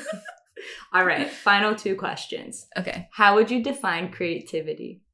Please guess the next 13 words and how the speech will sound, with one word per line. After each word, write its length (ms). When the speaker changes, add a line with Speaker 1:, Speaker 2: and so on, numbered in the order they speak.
Speaker 2:
<sighs> 380
Okay. 420
Lots 180
of 40
sighing 560
'cause 140
<laughs> 320
these 160
questions 640
are 120
hard. 440
Speaker 1:
<laughs> 720
Speaker 2:
I, 720